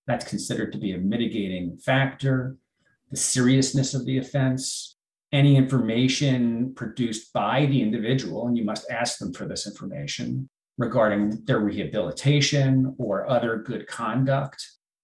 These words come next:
and whether the person has received what's called a certificate of relief from disabilities or a certificate of good conduct, which shows a presumption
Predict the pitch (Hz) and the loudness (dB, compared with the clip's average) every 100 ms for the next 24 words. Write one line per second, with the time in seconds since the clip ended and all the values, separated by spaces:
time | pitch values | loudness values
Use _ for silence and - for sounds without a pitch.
0 | _ 127 117 110 120 120 120 107 - 120 | _ 0 2 4 4 4 4 -2 -2 -2
1 | - 107 101 113 - 127 110 107 - 117 | -2 -4 -4 -6 -4 -2 0 0 -4 -10
2 | - 113 101 - 113 - - 123 113 98 | -2 0 0 -4 -6 -6 -4 -2 -2 -4
3 | - 120 98 101 110 120 - - - 113 | -6 -6 -4 0 0 0 -4 -12 -4 -2
4 | 90 107 87 101 107 120 143 170 - - | -2 -6 -6 -4 -2 0 0 -2 -6 -12
5 | - _ _ - 107 - - - 113 98 | -18 _ _ -10 -10 -8 -4 -4 -4 -6
6 | - - - 131 120 107 98 - 107 107 | -8 -8 -2 0 2 2 0 -2 -8 -8
7 | - - 110 101 98 92 - - - - | -6 0 2 2 0 -2 -4 -6 -8 -2
8 | 104 98 - 85 82 - | -2 0 -4 -6 -8 -10